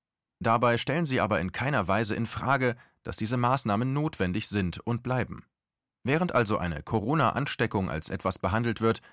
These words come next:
was um buchstäblich jeden Preis zu verhindern ist, wird die Epidemie der Depressionen und Angststörungen hingenommen wie ein unabwendbares Schicksal. Es wird vorausgesetzt, dass die Betroffenen da eben durch müssen.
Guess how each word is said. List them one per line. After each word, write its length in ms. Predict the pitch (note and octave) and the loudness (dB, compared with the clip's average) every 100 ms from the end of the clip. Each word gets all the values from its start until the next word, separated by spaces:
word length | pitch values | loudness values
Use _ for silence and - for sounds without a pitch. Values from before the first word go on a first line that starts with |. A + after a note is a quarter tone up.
| _ | _
was 240 | E2 F2 | -4 -2
um 180 | - G#2 | -2 -2
buchstäblich 560 | A#2+ C#3+ B2 A2+ A2+ - | -2 -2 -2 0 -2 -2
jeden 260 | C#3 C3+ | -2 -2
Preis 360 | - F#2+ A#2 - | -2 0 0 0
zu 100 | A2 | -2
verhindern 420 | A2+ A2 C#3 B2 | 0 0 0 0
ist, 220 | A2 - - - _ - | 0 -4 -8 -20 _ -2
wird 200 | D3 D#3 | 0 0
die 140 | D3 | -2
Epidemie 520 | C3 D3 D3+ D3+ E3+ | 0 0 0 0 -2
der 180 | G2 D#2 | -2 -2
Depressionen 680 | F#2 - A2+ - C3+ C3+ F#2 | -4 -2 -2 0 0 2 0
und 200 | F#2 G#2+ | -2 -2
Angststörungen 760 | A#2+ - - A2 G#2 A2 B2+ | -2 -4 -2 0 0 0 -2
hingenommen 580 | C3 C#3+ A#2 G#2+ G#2+ G2+ _ - | -2 -2 0 0 0 -2 _ -4
wie 160 | B2 | 0
ein 120 | B2+ - | 0 0
unabwendbares 920 | C#3+ C3 F#2 F2+ F2+ D#2 D#2 E2 - | 0 0 0 0 -2 -2 -2 -2 -2
Schicksal. 460 | F#2 - - - - _ _ _ - - - | -4 -4 -6 -8 -14 _ _ _ -20 -20 -8
Es 160 | - A#2+ | -4 0
wird 120 | C3+ | 0
vorausgesetzt, 800 | - C#3+ C3+ - D3 B2+ B2 - - - | 2 2 2 2 2 2 0 -4 -14 -10
dass 140 | - | -4
die 80 | C3 | -2
Betroffenen 580 | B2 - D#3 - A#2+ G#2+ | -2 2 2 2 2 2
da 200 | G2 F#2+ | 4 2
eben 320 | F2+ F#2 A#2+ | 0 -2 -2
durch 280 | G#2 A2+ - | 0 0 2
müssen. 360 | G2+ - C#2 | 0 0 -4